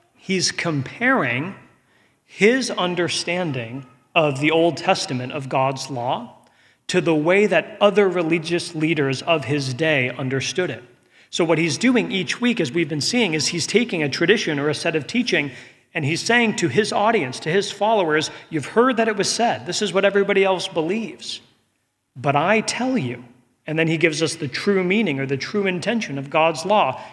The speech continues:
He goes a little bit deeper. Now, in this passage, he's talking about making oaths, swearing, or taking a vow.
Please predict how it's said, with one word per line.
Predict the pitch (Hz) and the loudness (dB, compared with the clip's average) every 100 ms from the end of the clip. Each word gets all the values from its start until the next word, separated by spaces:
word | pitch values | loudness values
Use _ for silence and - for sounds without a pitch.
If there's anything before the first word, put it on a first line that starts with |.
| - | -6
He | 165 | 0
goes | 151 143 | 2 2
a | 151 | 2
little | 143 139 | 0 -2
bit | 139 135 | -2 -4
deeper. | 208 226 139 - _ _ _ _ _ _ _ _ - | -6 -6 -16 -18 _ _ _ _ _ _ _ _ -8
Now, | 165 220 277 180 | 0 2 4 2
in | 165 | 2
this | 190 240 | 0 -2
passage, | - 151 147 165 139 | -2 -4 -2 -4 -8
he's | - 180 | -4 -6
talking | - - 233 220 185 | -4 -4 -2 -2 -2
about | 151 156 156 | 2 0 2
making | 160 156 156 139 - - | -2 0 -2 -6 -8 -4
oaths, | 175 175 123 - - - - _ _ _ _ | -2 0 -4 -12 -10 -10 -12 _ _ _ _
swearing, | - - - 170 196 202 143 117 | -10 -8 -4 0 2 2 0 -2
or | 131 135 | -6 -6
taking | - 175 156 160 | 0 -2 0 -4
a | 143 | -4
vow. | 135 156 175 135 | -2 0 -2 -4